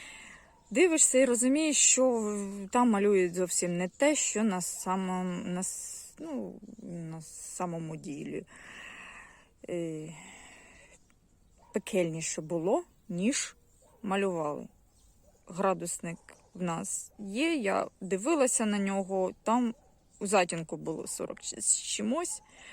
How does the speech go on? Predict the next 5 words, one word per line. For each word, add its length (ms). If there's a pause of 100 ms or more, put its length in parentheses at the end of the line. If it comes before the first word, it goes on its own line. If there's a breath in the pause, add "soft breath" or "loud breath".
(360 loud breath)
а, 420 (160)
наприклад, 640
по 120
прогнозу 1080
малювали 880